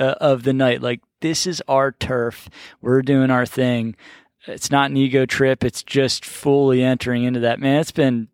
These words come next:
uh, uh, it's been, it's been really fun to have that sort of awareness and, and that sort of power, if you will, um, on, on stage to just know, like, this is our spot. This is where we leave it all.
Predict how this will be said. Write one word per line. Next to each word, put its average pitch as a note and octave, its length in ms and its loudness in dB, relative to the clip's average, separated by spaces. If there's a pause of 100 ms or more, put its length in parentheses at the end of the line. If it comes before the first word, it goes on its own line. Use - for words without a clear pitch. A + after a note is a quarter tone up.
(180)
uh, - 180 -16 (440)
uh, C#3+ 300 2 (180)
it's C3+ 140 -6
been, C#3 260 -2
it's - 200 -12
been C#3 260 -2
really C3+ 240 2
fun A#2+ 420 0
to A#2+ 260 0 (300)
have D3 300 0
that C3 160 2
sort B2 260 2
of A2+ 60 2
awareness A#2+ 760 0
and, A#2 460 -4
and B2 360 -4
that B2 140 0
sort A#2 280 0
of - 240 -6 (580)
power, B2 460 2
if B2 160 -6
you A#2+ 160 -2
will, A2+ 420 0
um, A#2 460 -2
on, A#2 280 -6
on A#2 200 -2
stage A2+ 480 -4
to A#2+ 100 -6
just A2+ 240 -8
know, A#2+ 220 0
like, G#2+ 180 -4 (360)
this A#2 180 -4
is C#3+ 80 -2
our D3+ 100 4
spot. D3+ 400 2 (100)
This A2 160 -4
is C3+ 120 -4
where C#3 160 4
we C3+ 80 2
leave C3+ 220 -2
it B2+ 60 0
all. C3 360 0